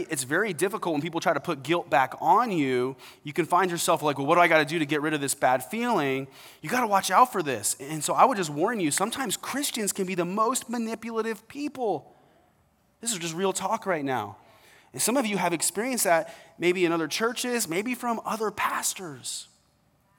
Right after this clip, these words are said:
And this is something that I, I pray about and I think about a lot. Uh, just to be honest, give a little bit of transparency here. As a pastor, like, one of my roles is to try to help you grow and change and become more like Jesus.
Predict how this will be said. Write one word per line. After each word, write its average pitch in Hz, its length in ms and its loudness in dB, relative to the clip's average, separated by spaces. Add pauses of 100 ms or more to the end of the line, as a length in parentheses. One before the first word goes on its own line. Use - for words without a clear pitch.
(640)
And 135 100 -8
this 170 140 2
is 214 80 0
something 208 340 0
that 185 140 6
I, 160 340 8
I 165 100 4
pray 180 340 -2
about 160 200 8
and 147 100 2
I 147 40 -2
think 185 260 -2
about 156 280 6
a 131 40 0
lot. 139 480 6 (400)
Uh, 147 200 6
just 156 180 -6
to 190 40 -6
be 202 140 0
honest, 165 460 4
give 156 120 -4
a - 20 -4
little 156 200 0
bit 156 100 0
of 143 80 0
transparency 170 640 -4
here. 131 240 -6 (360)
As 170 260 -2
a 165 60 -4
pastor, 135 600 -4
like, 107 220 -10 (160)
one 131 160 -2
of 147 60 0
my 135 200 4
roles 131 480 -2
is 131 140 -8
to 120 80 -10
try 135 240 -2
to 120 80 -2
help 180 440 -4
you 143 140 -8
grow 131 720 0 (300)
and 127 160 -4
change 151 800 -4
and 143 120 -4
become 139 320 -2
more 127 160 0
like 110 180 -2
Jesus. - 600 -8